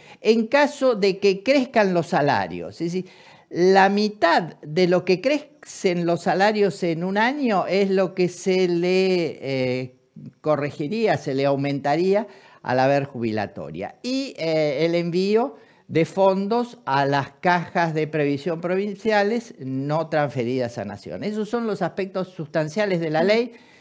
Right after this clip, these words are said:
Speaker 1: Eh, hoy fue publicado el veto en el, es decir,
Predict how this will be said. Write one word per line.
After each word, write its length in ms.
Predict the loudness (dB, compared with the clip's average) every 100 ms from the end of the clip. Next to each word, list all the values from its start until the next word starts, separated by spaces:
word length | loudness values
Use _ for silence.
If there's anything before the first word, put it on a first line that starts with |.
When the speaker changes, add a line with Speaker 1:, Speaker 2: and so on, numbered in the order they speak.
| -20 -20
Speaker 1:
Eh, 560 | -4 2 4 4 2 0
hoy 340 | 4 6 6 2
fue 340 | -2 0 0
publicado 680 | 0 -6 -4 -2 2 2 4
el 140 | 4
veto 560 | 8 8 6 0 -4 -6 _ _ _ _
en 360 | -6 -4 -2 -2
el, 880 | 0 -2 -2 -2 -4 -4 -6 -6 -2
es 80 |
decir, 400 | -2 2 2 2